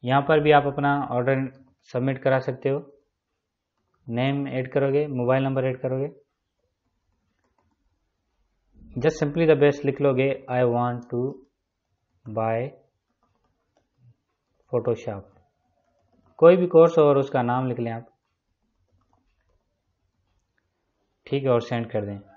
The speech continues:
आपका मैसेज सेंड हो जाएगा। एक प्रोसीजर ये हो गया। Simply the best, आप हमारे कॉल नंबर पर अपना मुकम्मल नेम और एड्रेस ऐड कर कर, कोर्स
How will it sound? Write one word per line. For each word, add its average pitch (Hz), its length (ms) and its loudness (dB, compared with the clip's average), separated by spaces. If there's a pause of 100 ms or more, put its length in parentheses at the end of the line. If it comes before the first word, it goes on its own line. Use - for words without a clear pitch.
(220)
आपका 123 220 0
मैसेज 123 380 -4
सेंड 135 180 -2
हो 139 60 -2
जाएगा। 139 300 -4 (1000)
एक 127 180 -4
प्रोसीजर 135 340 -2
ये 123 180 2
हो 113 100 0
गया। 101 140 -8 (580)
Simply 202 300 4
the 185 140 6
best, 185 320 4 (180)
आप 160 220 6
हमारे 165 280 2
कॉल 165 340 2
नंबर 160 260 0
पर 165 400 -2 (380)
अपना 147 280 -2
मुकम्मल 151 460 0
नेम 156 380 -2
और 143 120 0
एड्रेस 143 460 0
ऐड 143 240 0
कर 135 120 0
कर, 139 200 -4
कोर्स 143 240 -2